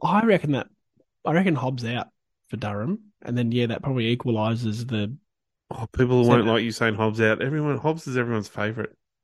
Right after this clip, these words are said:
Speaker 1: I, I have nothing against him. I just think he's the kid. He's the one that can come in and out a little bit, and he, he hasn't
Speaker 2: Mm.
Speaker 1: been great. He's not exactly l-,
Speaker 2: Didn't set
Speaker 1: playing
Speaker 2: the world
Speaker 1: like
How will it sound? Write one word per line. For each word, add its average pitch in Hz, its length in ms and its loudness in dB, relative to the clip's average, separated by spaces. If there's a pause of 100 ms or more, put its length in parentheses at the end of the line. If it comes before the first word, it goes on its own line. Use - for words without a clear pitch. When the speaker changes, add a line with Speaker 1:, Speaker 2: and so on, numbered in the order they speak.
(240)
Speaker 1:
I, 254 240 6
I 226 100 6
have 254 120 6
nothing 277 260 8
against 214 400 6
him. 156 120 8
I 151 100 6
just 165 220 0
think 165 300 4 (640)
he's 156 480 -2
the 147 120 0
kid. 165 360 0
He's 147 320 2
the 160 80 0
one 165 280 4
that - 140 -2
can 156 160 -4
come 185 240 0
in 170 140 4
and 143 100 4
out 127 120 2
a 127 40 0
little 127 200 -2
bit, 117 320 -6
and 139 280 2
he, 156 140 2
he - 0 - (200)
hasn't 277 200 4
Speaker 2:
Mm. 165 40 4
Speaker 1:
been 127 160 0
great. 135 360 2
He's 165 140 -2
not 208 240 -4
exactly 143 580 -2
l-, 147 140 -4
Speaker 2:
Didn't 151 240 6
set 135 60 6
Speaker 1:
playing 113 100 6
Speaker 2:
the 98 60 4
world 95 160 6
Speaker 1:
like 95 80 6